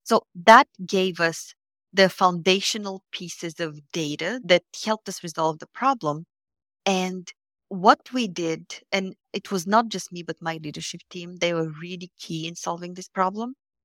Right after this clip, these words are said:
was to make this a collaborative process. We would, instead of me saying, "I need you to help here and I need you to help there," and direct, I didn't do any of that.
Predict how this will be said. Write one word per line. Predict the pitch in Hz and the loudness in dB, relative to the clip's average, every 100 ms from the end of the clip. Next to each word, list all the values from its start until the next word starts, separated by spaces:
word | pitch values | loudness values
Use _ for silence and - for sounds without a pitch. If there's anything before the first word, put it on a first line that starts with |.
| - | -10
was | 196 208 185 | 2 2 2
to | - 202 | -4 -6
make | 196 202 214 | 0 0 0
this | 226 - | -6 -10
a | |
collaborative | - 185 180 170 170 170 170 - | -8 2 4 4 0 -10 -14 -8
process. | - - - - - - - - | -6 -6 -8 -14 -16 -16 -18 -2
We | 226 | 2
would, | 214 185 - | 2 0 -6
instead | 202 - 226 | -2 4 4
of | 226 | 4
me | 202 202 | 0 -2
saying, | 190 - 185 180 180 | -2 4 4 4 4
"I | - 196 | 6 8
need | 202 185 | 6 0
you | 196 | -2
to | 190 | 0
help | 196 175 - | 6 6 6
here | - 208 185 | 4 8 8
and | 180 175 | 8 4
I | |
need | 175 175 | 2 -4
you | 170 | -12
to | 170 | -10
help | - 165 160 | -4 -4 -2
there," | 208 208 175 | 0 2 0
and | 175 160 | -2 -10
direct, | 156 170 220 - - - _ _ | -4 2 2 0 -16 -20 _ _
I | 196 | 0
didn't | 175 190 185 | 2 -6 -8
do | 175 - | -12 -10
any | 160 156 | -10 -12
of | - | -8
that. | - | -8